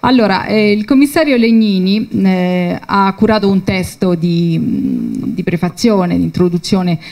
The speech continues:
eh, a questo volume, che si chiama La comunità della ricostruzione. È un nome anche molto bello perché,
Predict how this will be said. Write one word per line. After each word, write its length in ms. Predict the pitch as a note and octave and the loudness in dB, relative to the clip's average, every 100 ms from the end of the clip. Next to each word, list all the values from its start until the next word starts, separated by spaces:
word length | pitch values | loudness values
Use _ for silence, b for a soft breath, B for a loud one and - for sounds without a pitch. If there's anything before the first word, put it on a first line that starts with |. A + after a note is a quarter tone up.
| B | B
eh, 300 | - F3+ E3+ | -2 2 2
a 100 | F3+ F3+ | 2 0
questo 320 | G3 F#3+ A#3 | 0 0 2
volume, 540 | A#3+ A#3 F3+ F3 - - - | 4 4 2 0 -4 -12 -4
che 120 | G#3+ | -4
si 200 | - A3 | -2 0
chiama 400 | A#3 F3 F3+ E3+ | 0 0 0 0
La 200 | G3 G3+ | 2 2
comunità 680 | G3+ G#3 G#3+ A3 A3 F3+ E3 | 2 4 4 4 2 -2 -4
della 340 | - F3 E3+ E3+ | -4 -4 -2 0
ricostruzione. 1300 | F3 E3+ G3 - - F#3+ F#3 - F3 F3 F3 F3 E3+ B B B | -2 0 0 0 0 0 0 0 0 0 0 0 -4 B B B
È 320 | F#3+ F#3 D#3 | -2 0 2
un 180 | F#3+ A3+ | 2 4
nome 240 | C#4 A3+ | 2 2
anche 280 | F#3 F#3+ G3+ | 0 -2 0
molto 320 | F#3+ G3 G3 | 2 2 2
bello 300 | G3 A#3+ A#3 | 0 2 2
perché, 520 | F3 F3 - F#3+ F3 | 0 -2 0 0 -2